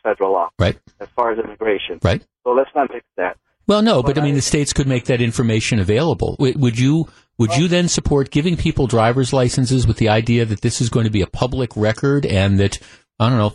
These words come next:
Speaker 2: federal immigration officials could check it on and find out who is driving, who is in this country illegally that has one of these permits?
Speaker 1: Well, the important thing is these undocumented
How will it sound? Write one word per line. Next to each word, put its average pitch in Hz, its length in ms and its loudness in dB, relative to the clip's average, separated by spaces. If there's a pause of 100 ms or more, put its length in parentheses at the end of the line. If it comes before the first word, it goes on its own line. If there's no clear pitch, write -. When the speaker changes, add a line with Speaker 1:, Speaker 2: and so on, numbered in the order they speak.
Speaker 2:
federal 123 320 0
immigration 113 500 2
officials 127 460 -2
could - 140 -4
check 117 260 -2
it 131 100 0
on 139 140 0
and - 120 -8
find 113 280 0
out 113 180 2
who 123 400 2
is 110 220 2
driving, 117 680 2 (120)
who 143 100 4
is 120 100 0
in 131 160 2
this 127 140 0
country 123 340 0
illegally 117 460 0
that 127 100 -2
has 127 160 0
one 131 100 2
of 135 60 0
these 131 120 -2
permits? 143 440 -2 (1000)
Speaker 1:
Well, 143 200 0
the 160 100 0
important 175 440 -2
thing 135 240 -4
is 131 180 0
these 131 120 -4
undocumented 127 880 -4